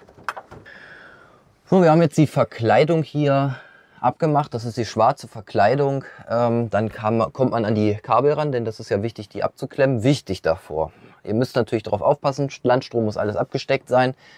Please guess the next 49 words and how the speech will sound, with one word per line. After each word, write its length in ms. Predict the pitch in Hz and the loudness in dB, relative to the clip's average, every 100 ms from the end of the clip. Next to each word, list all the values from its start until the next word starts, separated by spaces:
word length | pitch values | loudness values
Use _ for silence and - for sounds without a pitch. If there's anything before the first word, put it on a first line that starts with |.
| - | -2
denn 180 | 110 117 | 0 2
wir 100 | 110 | 2
wollen 160 | 117 113 | 2 2
ja 80 | 113 | 2
nicht, 240 | 127 - | 0 -2
dass 220 | 110 - | -4 0
wir 80 | 107 | 0
hier 220 | 110 101 | 2 2
uns 180 | 104 - | 0 -4
einen 80 | 87 | -4
Schlag 240 | 147 147 | -2 0
holen. 240 | 143 143 139 | 0 0 0
Also 300 | 110 110 101 | -2 0 -2
von 160 | 98 | 2
daher, 240 | 101 107 95 | 2 2 0
da 200 | 98 107 | 0 0
müsst 240 | 104 - | -4 -4
ihr 140 | 95 - - | -6 -6 -6
definitiv 440 | 104 98 90 95 | -6 -4 -8 -6
aufpassen. 500 | - 127 - 143 143 - - _ - | -2 -2 0 -2 -2 -10 -20 _ 0
Das 160 | 143 | 0
sind 120 | 160 | 2
die 60 | 147 | 2
Leitungen, 340 | 131 127 127 | 4 4 0
die 120 | 113 101 | 0 0
aus 80 | |
dem 120 | - 107 | 0 -2
Dach 220 | 151 - | -2 -2
kommen. 240 | 214 220 _ _ _ _ - | -4 -4 _ _ _ _ -8
Und 160 | 120 | 0
das 140 | 131 - | 0 2
hier 120 | 143 | 2
ist, 140 | 131 | 2
was 180 | 120 123 | 0 -2
in 140 | - 113 | -4 -2
die 180 | 107 | -2
Klimaanlage 600 | - 156 170 139 113 104 | -2 -2 0 0 0 0
selber 360 | 95 104 165 160 | 2 2 2 0
reingeht. 420 | 156 160 156 151 | 0 0 -2 -4
Ich 100 | - | -6
habe 100 | 123 | -10
das 120 | - - | -10 -4
trotzdem 300 | 131 - 127 | -4 -2 -2
nochmal 480 | 131 131 127 123 | 0 0 2 2
isoliert, 520 | - 110 113 113 113 95 | 0 0 0 2 2 0
damit 240 | 98 92 | -4 -4
das, 180 | 95 - | -12 -14
äh, 520 | - 101 95 92 92 | -6 -2 0 -2 -4
trotzdem 380 | - 117 117 | -4 0 0